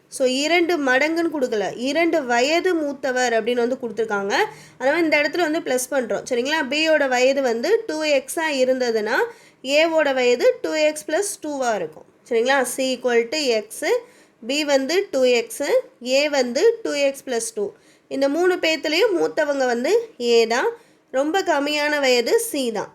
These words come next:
சரிங்களா? இப்ப நம்மளுக்கு இந்த மூணு பேரோட வயதுகளின் கூடுதல் வந்து கொடுத்துருக்காங்க. So, அதை வந்து நம்ம எடுத்துக்கலாம். இந்த மூணு வயதுகளையும் கூட்டுங்க. கூட்டினா என்ன வரும்னா,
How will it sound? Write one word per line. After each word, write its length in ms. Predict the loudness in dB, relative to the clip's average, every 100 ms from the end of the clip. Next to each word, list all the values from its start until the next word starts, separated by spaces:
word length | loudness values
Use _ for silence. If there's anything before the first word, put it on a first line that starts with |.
| -4
சரிங்களா? 400 | -2 0 -2 -2 -6
இப்ப 280 | -10 -6 -2 0 -2 -6 -20 -8
நம்மளுக்கு 260 | -2 -2 0
இந்த 220 | -2 -2
மூணு 360 | 0 2 2 2
பேரோட 460 | 2 2 2 0
வயதுகளின் 760 | 0 2 2 0 -2 0 0 -2
கூடுதல் 420 | -2 -2 -2 0
வந்து 200 | 0 -2
கொடுத்துருக்காங்க. 600 | -4 -6 -8 -6 -6 -8
So, 180 | -8 -2
அதை 200 | 0 2
வந்து 140 | 2 0
நம்ம 160 | 0
எடுத்துக்கலாம். 600 | 2 0 -2 -2 -2 -2 -2 -8 _ -4
இந்த 160 | -2
மூணு 320 | 0 2 2
வயதுகளையும் 680 | 4 2 2 0 0 -2 -4
கூட்டுங்க. 560 | -6 -4 -4 -2 -2 -4 -4
கூட்டினா 200 | -4 -2
என்ன 300 | 0 2 2
வரும்னா, 380 | 2 2 2